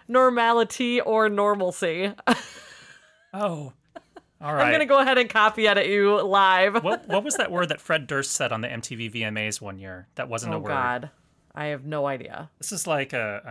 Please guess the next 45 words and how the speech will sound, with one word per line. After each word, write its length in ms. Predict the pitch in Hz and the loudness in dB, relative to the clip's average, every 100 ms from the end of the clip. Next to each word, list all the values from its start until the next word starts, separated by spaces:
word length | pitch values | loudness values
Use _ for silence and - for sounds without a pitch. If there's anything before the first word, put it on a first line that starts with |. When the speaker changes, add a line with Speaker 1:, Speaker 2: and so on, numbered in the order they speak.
| 104 | -12
Speaker 2:
um, 240 | 101 101 - _ _ _ _ _ - | -12 -14 -18 _ _ _ _ _ -18
uh, 360 | 127 101 98 95 _ 190 | -14 -12 -12 -14 _ -8
well, 140 | 156 | -4
anyway, 320 | 139 107 92 - | -4 -4 -6 -8
we'll 100 | 143 | -6
move 180 | 143 110 | -6 -4
on. 240 | 95 87 220 | -6 -6 -2
Speaker 1:
I 80 | 220 | 2
know 180 | 233 | 4
that 180 | 226 190 | 4 2
Jewel 380 | 156 196 202 202 | 0 0 2 0
put 280 | - 180 - | 0 -2 -2
the 60 | |
word 320 | 165 170 160 - | -4 -4 -4 -6
casualty 960 | 180 180 185 170 151 - 160 147 151 | -2 0 0 -2 -6 -6 -8 -6 -8
in 260 | - 160 156 | -8 -8 -8
her 200 | 139 143 | -10 -10
poem, 480 | - 165 156 143 139 | -4 -2 0 -4 -8
and 160 | 135 | -10
Kurt 260 | - 147 - | -6 -6 -2
Loder 280 | 147 143 127 | -4 -4 -4
called 280 | 147 147 | -4 -2
her 120 | 147 143 | -2 -2
out 200 | 135 135 | -2 -2
on 200 | 135 151 | -4 -4
it. 200 | 147 254 - | -4 -4 -6
<laughs> 80 | 151 | -12
Speaker 2:
Right. 320 | 135 113 113 - _ _ _ - | -4 -4 -4 -12 _ _ _ -8
Um, 460 | 127 113 113 110 110 - - 285 - | -4 -4 -6 -10 -12 -14 -16 -16 -10
oh, 220 | 127 113 107 | -6 -4 -6
Kurt 220 | - 156 | -8 -4
Speaker 1:
Not 280 | 208 214 220 | 0 2 2
Speaker 2:
Loder. 40 | |
Speaker 1:
talking 360 | 202 165 165 170 | 2 2 2 -2
about 240 | 165 156 | 2 2
a 40 | 156 | 2
death. 460 | 156 151 160 - - | 0 0 -2 -8 -8
T-, 280 | 208 - | -4 -4
definitely 380 | 180 196 208 202 | 0 0 0 -2
talking 300 | 180 165 175 | -2 -2 -2
about 220 | 170 165 | -2 -2
something 240 | 165 165 139 | -2 -8 -8
being 300 | 165 165 151 | -6 -6 -2
casual. 640 | 151 151 147 143 143 156 - | 0 0 0 -4 -4 -6 -4
Speaker 2:
Um, 520 | 139 143 139 139 | 0 0 -2 -6